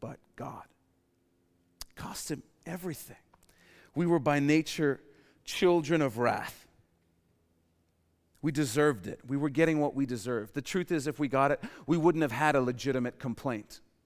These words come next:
What's our complaint gonna be? "Oh, I didn't do it?" Yeah, you did. I'm God. I know you did it. It's recorded here, day, time, witnesses, everything. We'd have no case.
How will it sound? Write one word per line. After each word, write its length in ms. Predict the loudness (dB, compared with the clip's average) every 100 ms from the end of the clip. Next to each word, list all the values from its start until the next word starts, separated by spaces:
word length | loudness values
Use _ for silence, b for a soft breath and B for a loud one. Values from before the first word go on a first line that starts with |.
| _ _ _ _ _ _ _ -6
What's 180 | 0 2
our 80 |
complaint 420 | 2 0 -2 -2 -2
gonna 220 | -2 -4
be? 240 | -8 -14 _ _ _ _ _ _ _ 0
"Oh, 80 |
I 80 | 2
didn't 220 | 2 0
do 140 | -2 -4
it?" 100 | -2
Yeah, 160 | 2
you 160 | 4 2
did. 200 | 4 4
I'm 200 | 2 2
God. 280 | 4 4 4
I 100 | 2
know 120 | 0
you 160 | -2 -6
did 160 | -10
it. 100 | -16 -20 _ _ _ _ _ _
It's 160 | -12 -10
recorded 380 | -4 2 2 0
here, 220 | -2 -4
day, 320 | -4 -2 -2
time, 360 | -2 -4 -4 -8 _ _ -6
witnesses, 440 | -6 -4 -12 -12 -10
everything. 320 | -10 -12 -20 _ _ _ _ _ _ _ _ _ _ _ _ _ _
We'd 100 | 0
have 120 | 2
no 240 | 2 2 0
case. 540 | -2 -8 -8 -12 -12